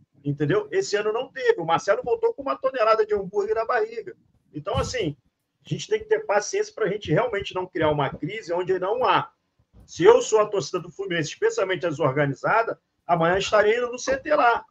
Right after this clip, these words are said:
pra apoiar, bater um tambor, esticar uma faixa, que é isso que a torcida deve fazer. Apoiar. A gente tem uma final pra disputar.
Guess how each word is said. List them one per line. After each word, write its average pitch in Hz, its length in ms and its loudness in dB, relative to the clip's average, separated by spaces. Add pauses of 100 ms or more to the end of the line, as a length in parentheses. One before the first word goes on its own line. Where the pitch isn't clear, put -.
(180)
pra 165 140 0
apoiar, 202 560 6
bater 160 240 0
um 175 100 -6
tambor, 175 400 0
esticar 156 340 -4
uma 175 200 2
faixa, 190 180 -6 (240)
que 233 80 0
é 220 80 4
isso 277 220 -4
que 262 60 2
a 254 40 6
torcida 220 400 0
deve 185 220 2
fazer. 143 500 -2 (400)
Apoiar. 214 600 2
A - 260 -10
gente 143 180 -6
tem 196 140 2
uma 247 220 -4
final 208 300 -2
pra 202 140 -2
disputar. 165 600 -4